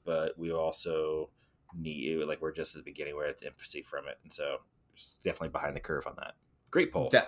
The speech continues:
Speaker 1: Good job.
Speaker 2: Definitely. Yeah. Good, good stuff. And, uh, also longitudinal proof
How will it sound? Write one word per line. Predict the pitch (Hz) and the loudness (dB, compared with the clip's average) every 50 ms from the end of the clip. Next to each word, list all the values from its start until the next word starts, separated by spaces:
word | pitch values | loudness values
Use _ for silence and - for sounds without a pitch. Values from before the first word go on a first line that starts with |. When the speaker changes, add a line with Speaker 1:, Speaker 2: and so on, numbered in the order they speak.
| - - | 4 -6
Speaker 1:
Good | - - | -2 0
job. | 98 - - - | 0 0 2 2
Speaker 2:
Definitely. | - 107 101 - 95 80 92 - - | 4 4 4 4 0 -2 -4 -4 0
Yeah. | - 110 92 - - - - - | 4 6 6 6 4 0 0 4
Good, | - 147 131 - - - | 6 6 6 4 6 8
good | - 165 - | 10 10 10
stuff. | - - 135 113 - - - - - - | 12 12 12 12 12 8 2 -8 -2 4
And, | 131 135 135 135 135 139 | 6 8 8 10 12 12
uh, | 135 131 127 127 110 - - | 12 12 12 12 10 12 12
also | 156 156 156 - 185 170 160 147 139 - - - - - - - - _ _ _ _ - - _ - | 12 12 12 12 12 12 12 12 12 10 4 -8 -16 -20 -20 -20 -20 _ _ _ _ -20 -16 _ 4
longitudinal | 139 135 139 151 156 156 156 156 147 - 175 160 156 147 151 147 143 139 139 139 135 123 - - _ _ _ _ _ _ _ _ | 8 12 12 12 12 12 12 10 8 10 10 12 12 12 12 12 12 12 12 12 10 8 6 0 _ _ _ _ _ _ _ _
proof | - - - 143 143 139 131 - - - - - - | -2 6 10 12 12 12 12 12 8 0 -4 -6 -8